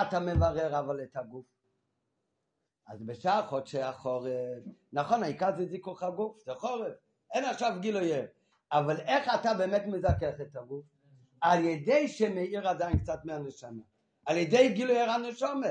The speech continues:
ולכן שאר חודשים, נכון, זה עכשיו חורף, שזה מרמז על קרירות, אבל יש עדיין קצת חום גם כן. החום הזה הוא זה שפועל בבירור וזיכוך הגוף. מגיע חודש טבת, זה שיא הקור, כאן מה תכלית העבודה? בירור וזיכוך הגוף.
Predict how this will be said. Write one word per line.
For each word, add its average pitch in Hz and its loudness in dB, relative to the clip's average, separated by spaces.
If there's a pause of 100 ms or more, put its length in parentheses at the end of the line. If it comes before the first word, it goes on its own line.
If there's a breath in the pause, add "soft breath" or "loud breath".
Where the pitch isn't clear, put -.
(320)
ולכן 175 4
שאר 240 2
חודשים, 226 -2
נכון, 214 0
זה 220 0
עכשיו 202 0 (100)
חורף, 147 -2 (340)
שזה 196 4
מרמז 208 4
על 190 4
קרירות, 151 -4
אבל 202 4
יש 226 6
עדיין 214 2
קצת 175 0
חום 285 0
גם 196 2
כן. 131 -6 (300)
החום 196 0
הזה 208 2
הוא 226 2
זה 214 0
שפועל 202 -2 (320)
בבירור 151 -6
וזיכוך 113 -8
הגוף. 104 -20 (420)
מגיע 123 -2
חודש 131 -10
טבת, 127 -10 (380)
זה 156 4 (140)
שיא 190 2
הקור, 131 -2 (400)
כאן 190 0
מה 185 -2 (140)
תכלית 180 -6
העבודה? 190 -4
בירור 151 0
וזיכוך 147 -2
הגוף. 160 -4